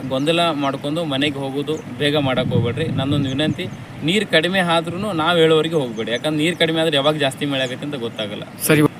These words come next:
Speaker 1: Actually ಏನಂತಂದ್ರೆ ನಿನ್ನೆ ರಾತ್ರಿಯಿಂದ ಮಳೆ ಕ್ಯಾಚ್‌ಮೆಂಟ್ ಏರಿಯಾದಲ್ಲಿ ಜಾಸ್ತಿ ಇರೋದ್ರಿಂದ ಘಟಪ್ರಭಾದಲ್ಲಿ ಏನು ಮಾಡ್ತಿದ್ದಾರೆ ಅಂತಂದ್ರೆ ಎಂಬತ್ತು ಪರ್ಸೆಂಟ್ವರೆಗೂ ಅವರು, ಆ, ನಮ್ಮ ಇಡ್ಕಲ್ ಡ್ಯಾಮ್ ಫುಲ್ ಇದ್ದಾರೆ. ಏನು ಜಾಸ್ತಿ ಬರುತ್ತೆ ನೀರು ಅಷ್ಟು ನೀರು ಬರ್ತಾ ಇದ್ದಾರೆ, ಎಷ್ಟು ಇನ್‌ಫ್ಲೋ ಇದೆ ಅಷ್ಟು ಔಟ್‌ಫ್ಲೋ ಇದೆ. So ಹಾಗಾಗಿ, ಆ,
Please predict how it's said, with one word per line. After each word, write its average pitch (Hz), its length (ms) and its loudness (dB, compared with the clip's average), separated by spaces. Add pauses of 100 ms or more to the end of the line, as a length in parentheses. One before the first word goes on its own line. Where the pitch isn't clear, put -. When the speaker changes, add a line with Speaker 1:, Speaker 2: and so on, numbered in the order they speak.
(200)
Speaker 1:
Actually 185 360 -2
ಏನಂತಂದ್ರೆ 190 440 -2
ನಿನ್ನೆ 180 280 2
ರಾತ್ರಿಯಿಂದ 170 520 2
ಮಳೆ 165 360 2
ಕ್ಯಾಚ್‌ಮೆಂಟ್ 151 480 0
ಏರಿಯಾದಲ್ಲಿ 147 280 -2
ಜಾಸ್ತಿ 120 300 2
ಇರೋದ್ರಿಂದ 131 460 2 (300)
ಘಟಪ್ರಭಾದಲ್ಲಿ 170 640 4
ಏನು 165 120 0
ಮಾಡ್ತಿದ್ದಾರೆ 147 460 -2
ಅಂತಂದ್ರೆ 127 420 0 (220)
ಎಂಬತ್ತು 147 420 0
ಪರ್ಸೆಂಟ್ವರೆಗೂ 151 600 -2
ಅವರು, 156 180 0 (640)
ಆ, 123 220 -4
ನಮ್ಮ 131 260 -2
ಇಡ್ಕಲ್ 127 360 2
ಡ್ಯಾಮ್ 143 180 0
ಫುಲ್ 127 180 -4
ಇದ್ದಾರೆ. 107 260 -2 (100)
ಏನು 170 140 2
ಜಾಸ್ತಿ 156 340 2
ಬರುತ್ತೆ 180 320 2
ನೀರು 180 200 2
ಅಷ್ಟು - 220 0
ನೀರು 165 200 -2 (400)
ಬರ್ತಾ 120 220 -4
ಇದ್ದಾರೆ, 117 200 -2
ಎಷ್ಟು 143 220 -4
ಇನ್‌ಫ್ಲೋ 151 260 -2
ಇದೆ 165 140 0
ಅಷ್ಟು 143 180 -4
ಔಟ್‌ಫ್ಲೋ 123 240 -6
ಇದೆ. 120 200 -4 (380)
So 135 60 -6
ಹಾಗಾಗಿ, 156 540 2 (460)
ಆ, 127 60 -4